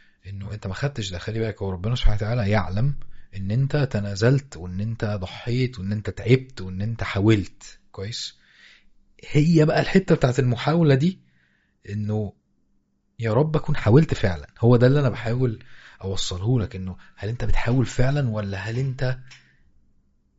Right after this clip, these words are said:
فكسان فبت-، بت-، بتحكها في انه اه عشان انا متدين، فاهم؟ هي this، this is my، ده، ده الصراع بتاعي،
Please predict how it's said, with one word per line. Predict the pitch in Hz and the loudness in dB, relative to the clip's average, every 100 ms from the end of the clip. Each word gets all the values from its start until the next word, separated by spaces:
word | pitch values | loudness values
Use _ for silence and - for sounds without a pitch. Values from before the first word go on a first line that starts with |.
| _ _ _ _ _ _ - | _ _ _ _ _ _ -12
فكسان | - 107 - - 127 160 143 98 | -8 -8 -6 -2 0 0 -2 -4
فبت-، | - 95 - - - - | -8 -12 -14 -20 -20 -16
بت-، | 98 _ - | -16 _ -16
بتحكها | 101 - - - - 135 131 | -14 -12 -12 -10 -4 -4 -4
في | 113 | -6
انه | 101 101 | -8 -8
اه | 98 113 98 | -6 -4 -4
عشان | 92 101 | -4 -6
انا | 110 120 | -4 -4
متدين، | 107 95 101 104 73 69 _ | -4 -4 -2 -2 -6 -18 _
فاهم؟ | _ 101 120 117 | _ -6 -4 -4
هي | 95 110 104 | -4 -2 -2
this، | 107 139 | -2 -4
this | 104 127 143 147 | -2 -4 -2 -2
is | |
my، | 120 101 95 90 95 | -2 -4 -6 -10 -10
ده، | 98 | -4
ده | 123 | -4
الصراع | - 107 110 95 - | -4 -4 -2 -4 -8
بتاعي، | - - 98 - | -14 -12 -12 -14